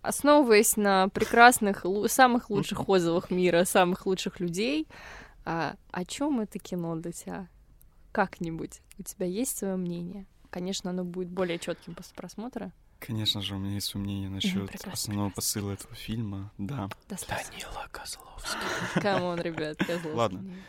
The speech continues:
Speaker 2: А, ка-, в чем для меня кроется вообще посыл этого фильма? Все мы понимаем, что сам режиссер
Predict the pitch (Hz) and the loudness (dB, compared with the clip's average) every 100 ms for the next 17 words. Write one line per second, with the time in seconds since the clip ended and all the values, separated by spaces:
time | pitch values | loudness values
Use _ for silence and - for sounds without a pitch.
0 | - - - 117 123 117 113 107 107 156 | -20 -20 -4 4 8 8 6 4 4 2
1 | - - 170 156 135 135 127 120 - 120 | 2 0 2 4 4 4 4 4 4 2
2 | 107 - 101 - - - 147 123 107 98 | 2 0 -6 -6 -2 -2 2 0 0 -2
3 | 139 143 120 107 - - - - - - | -2 2 2 0 -6 -20 -20 -20 -20 -18
4 | - 123 117 113 113 110 101 - 101 101 | -2 0 2 4 6 4 2 -4 -2 -2
5 | 98 98 - 110 104 98 98 113 110 | 0 -2 -2 0 0 -2 -2 -2 -2